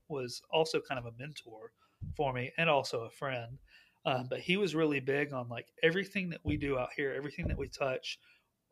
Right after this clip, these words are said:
uh, are considered transferable skills. The way that we act out on this field, the way we conduct ourselves on this field is something that we can conduct to, or that we can, um, emulate in our professional life.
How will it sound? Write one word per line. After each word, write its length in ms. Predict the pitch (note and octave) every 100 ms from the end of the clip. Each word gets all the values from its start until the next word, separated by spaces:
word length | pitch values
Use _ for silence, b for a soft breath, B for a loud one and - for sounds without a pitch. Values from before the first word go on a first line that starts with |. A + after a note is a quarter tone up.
| -
uh, 240 | D3+ C3 -
are 80 | C#3+
considered 440 | B2+ - C#3 B2
transferable 600 | - C3+ - C#3 A#2+ A#2+
skills. 520 | - C3+ A2 A2+ - - b b b _
The 60 | C3+
way 200 | C#3 E3+
that 120 | E3+
we 160 | D#3+ D#3+
act 220 | D3+ -
out 100 | C#3+
on 80 | C#3
this 140 | C3
field, 200 | D3 C3+
the 80 | B2
way 160 | C3 C#3
we 100 | C#3
conduct 340 | C#3 C3+ C3
ourselves 340 | B2+ C#3+ B2+
on 100 | B2+
this 140 | B2 -
field 280 | C#3 C3 A#2+
is 100 | -
something 260 | B2+ C3
that 100 | A#2+
we 80 | C3+
can 120 | - B2+
conduct 380 | B2 C3 -
to, 180 | C#3 B2+ - -
or 180 | C3+ C3
that 100 | C#3
we 120 | C#3
can, 200 | - B2+ A#2+ A#2+ _ _ _ _ _ -
um, 380 | B2 A2+ A#2 - _ -
emulate 500 | E3 D#3+ D3 C#3+ C3
in 100 | C#3+
our 120 | B2+
professional 520 | - A#2+ C#3 - A#2+
life. 340 | A2 A2+ -